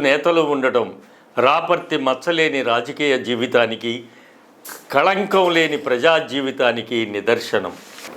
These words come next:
కాపు కులం మరో రంగాను కోల్పోయింది. కమ్యూనిస్టుల ఉద్యమ కోటను ఛేదించి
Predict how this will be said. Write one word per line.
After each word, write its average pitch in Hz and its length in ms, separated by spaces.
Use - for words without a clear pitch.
కాపు 147 280
కులం 127 240
మరో 131 180
రంగాను 143 480
కోల్పోయింది. 110 680
కమ్యూనిస్టుల 190 600
ఉద్యమ 175 320
కోటను 151 320
ఛేదించి 147 600